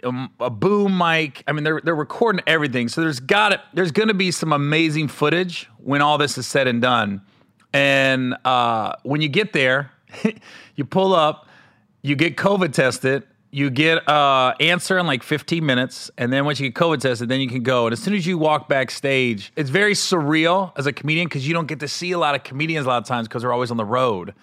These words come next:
Uh, but I walk back there, and there's Ali Wong, Donnell Rawlins, um, Michelle Wolf, and then there's Dave with his crew, his family, and his friends.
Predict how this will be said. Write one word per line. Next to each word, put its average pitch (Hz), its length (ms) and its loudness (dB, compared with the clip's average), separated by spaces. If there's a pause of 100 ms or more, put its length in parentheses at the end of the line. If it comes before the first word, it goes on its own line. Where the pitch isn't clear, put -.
(400)
Uh, 131 180 4
but 135 100 4
I 139 60 6
walk 165 260 2
back 170 260 2
there, 131 120 0
and 131 100 0
there's 139 160 0 (120)
Ali 131 280 4
Wong, 123 540 2 (640)
Donnell 139 340 2
Rawlins, 120 800 0
um, 107 640 0 (640)
Michelle 139 420 2
Wolf, 131 540 0 (100)
and 123 160 0
then 120 180 0
there's 123 240 0
Dave 127 460 0
with 113 160 -2
his 127 260 -2
crew, 123 340 -2
his 117 160 -4
family, 120 340 -2
and 113 80 -2
his 107 100 -4
friends. 117 520 -2